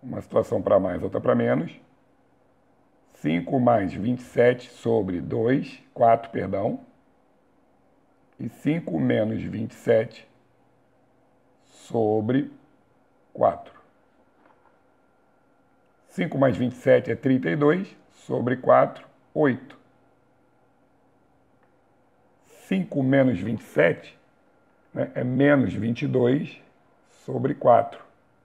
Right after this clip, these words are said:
Não precisa nem descobrir quanto é que vale, porque o valor negativo não nos interessa. Na verdade, ele não é só negativo, né, como é racional.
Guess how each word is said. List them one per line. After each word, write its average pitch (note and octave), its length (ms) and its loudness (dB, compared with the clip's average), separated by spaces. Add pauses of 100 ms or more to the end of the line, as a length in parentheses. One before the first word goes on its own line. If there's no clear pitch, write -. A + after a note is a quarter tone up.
(500)
Não A#2+ 140 0
precisa B2+ 460 0
nem C3+ 200 2
descobrir C#3 380 -2
quanto C3 200 0
é C3+ 60 0
que C3 120 -2
vale, B2+ 380 2 (600)
porque C3 240 -8
o C3 80 0
valor B2+ 300 4
negativo C#3+ 480 2
não D3 140 4
nos D3 180 0
interessa. B2 540 0 (3250)
Na G2+ 80 -6
verdade, G2 400 -2
ele C3 140 -4
não C3 260 -2
é - 60 -6
só C3 180 2
negativo, A#2+ 600 -2
né, C#3+ 160 -6
como C3 240 -2
é B2+ 40 0
racional. B2 600 -4